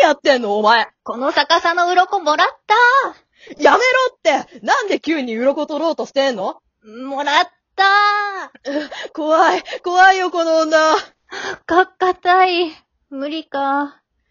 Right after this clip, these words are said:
Speaker 1: 当たり前だろ。あー、びっくりした。何やってんの？
Speaker 2: すみません。怒りました？
Speaker 1: いや、ちょっとムカッときたけどさ、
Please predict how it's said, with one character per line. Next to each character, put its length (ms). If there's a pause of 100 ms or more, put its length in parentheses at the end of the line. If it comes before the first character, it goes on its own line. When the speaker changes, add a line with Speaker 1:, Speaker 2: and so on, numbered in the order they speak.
(340)
Speaker 1:
当 180
た 180
り 140
前 280
だ 160
ろ。 180 (800)
あ 680
ー、 20
び 100
っ 100
く 120
り 80
し 40
た。 260 (260)
何 280
や 120
っ 80
て 180
ん 60
の？ 200 (280)
Speaker 2:
す 220
み 120
ま 140
せ 240
ん。 180 (220)
怒 400
り 80
ま 120
し 80
た？ 400 (600)
Speaker 1:
い 120
や、 260 (180)
ち 100
ょ 40
っ 120
と 100
ム 160
カ 120
ッ 60
と 140
き 80
た 120
け 100
ど 100
さ、 320